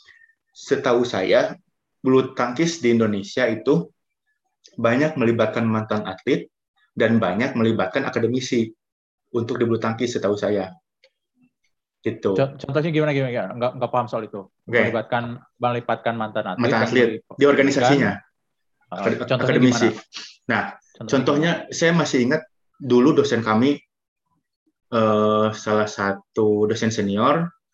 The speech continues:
Speaker 2: Hmm.
Speaker 1: dia menjadi s-, tim ahli di P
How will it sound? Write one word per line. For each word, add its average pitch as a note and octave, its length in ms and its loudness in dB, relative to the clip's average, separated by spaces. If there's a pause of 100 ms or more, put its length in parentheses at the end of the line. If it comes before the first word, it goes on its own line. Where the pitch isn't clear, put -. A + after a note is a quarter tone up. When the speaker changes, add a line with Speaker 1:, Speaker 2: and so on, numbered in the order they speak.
(580)
Speaker 2:
Hmm. B2 320 -8 (400)
Speaker 1:
dia B2 240 2
menjadi C#3 480 4
s-, - 320 -8 (400)
tim D3+ 240 2
ahli B2+ 560 2 (720)
di C3 420 0
P - 80 -20